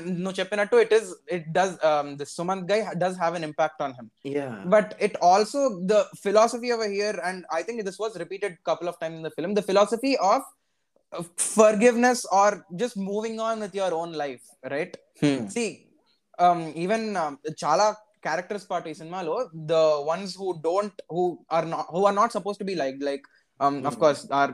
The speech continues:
Speaker 1: uh, Kamal Kamaraju, who played, um,
Speaker 2: Yeah.
Speaker 1: Raji's
Speaker 2: Mm,
Speaker 1: fiancé.
Speaker 2: yeah, yeah,
Speaker 1: And
Speaker 2: Rajendra.
Speaker 1: Ra-,
Speaker 2: Rajendra
Speaker 1: Raji
Speaker 2: Rajendra.
Speaker 1: herself, who
Speaker 2: Yeah.
Speaker 1: pissed, pissed off, pissed us
Speaker 2: Yeah.
Speaker 1: off, like, at multiple points throughout.
Speaker 2: Yeah. <laughs> Yeah.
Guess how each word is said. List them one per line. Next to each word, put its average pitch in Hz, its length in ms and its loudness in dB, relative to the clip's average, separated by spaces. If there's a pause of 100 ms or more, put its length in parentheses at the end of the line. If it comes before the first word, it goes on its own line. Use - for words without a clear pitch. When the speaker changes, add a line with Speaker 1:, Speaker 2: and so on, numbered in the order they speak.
Speaker 1:
uh, 131 160 -2
Kamal 160 260 2
Kamaraju, 151 440 0
who 151 80 -4 (100)
played, 143 260 0 (180)
um, 120 220 0 (640)
Speaker 2:
Yeah. 127 80 -6
Speaker 1:
Raji's 143 600 0
Speaker 2:
Mm, - 260 -14
Speaker 1:
fiancé. 143 360 0
Speaker 2:
yeah, - 140 0 (140)
yeah, 113 340 2
Speaker 1:
And 160 220 2
Speaker 2:
Rajendra. 127 260 -2
Speaker 1:
Ra-, 156 340 6
Speaker 2:
Rajendra 160 120 -2
Speaker 1:
Raji 175 340 2
Speaker 2:
Rajendra. 190 100 -2
Speaker 1:
herself, 185 420 -2 (100)
who 185 80 -6
Speaker 2:
Yeah. 170 240 -4 (100)
Speaker 1:
pissed, 151 400 -8
pissed 165 240 0
off, 175 380 0 (120)
pissed 170 320 2
us 185 100 6
Speaker 2:
Yeah. 170 140 8
Speaker 1:
off, 170 160 0
like, 156 120 0
at 139 140 2
multiple 151 420 -4
points 156 360 -4
throughout. 147 340 2
Speaker 2:
Yeah. - 460 -14
<laughs> - 0 -
Yeah. 185 340 -4